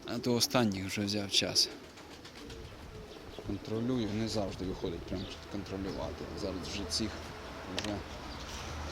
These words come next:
посаджу. Ну, щоб, звичайно, без пригод буде, якщо то все воно посадиться. Ось чорненький. В одному з попередніх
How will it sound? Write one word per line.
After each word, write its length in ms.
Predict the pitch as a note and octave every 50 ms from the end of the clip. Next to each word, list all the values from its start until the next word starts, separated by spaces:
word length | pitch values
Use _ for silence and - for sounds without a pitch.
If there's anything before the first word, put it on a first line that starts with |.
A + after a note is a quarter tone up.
| - - - - - - - - - G#2+
посаджу. 640 | G#2 - - - G#2 G2 G#2+ - - A#2+ A#2+ A2 - - - - - - - - - - - - - - - - - - - -
Ну, 120 | - - - - - - - -
щоб, 180 | - - F#2+ - - - - - - - - - - A2
звичайно, 500 | G#2 G#2+ G#2+ - - A2+ G2+ G2+ G#2 G2+
без 180 | G#2 A2+ -
пригод 420 | - - C3 C#3 D#3 G3 G3+ D3+ A2+
буде, 260 | G#2 G#2 G2 G2+ G2
якщо 220 | G2 - - - G#2+ -
то 60 | -
все 220 | G2 - - - A#2
воно 220 | A2+ G#2+ G#2 G#2 G#2 -
посадиться. 460 | - - - - - G2 G2+ - -
Ось 200 | - C3 B2 -
чорненький. 520 | - - A2 G#2+ A2+ D3 E3 D#3+ D3 - - - - - - - - - - - - - - - - - - - - - - - - - - - - - - - - - - - - - - - - - - - - - - - - - - - - - - - -
В 60 | G#2+
одному 300 | A2 G#2+ A2 A2 G#2+ G#2+
з 40 | G#2+
попередніх 560 | - - G#2 - - G#2+ G#2 G2+ G2 G#2 G2+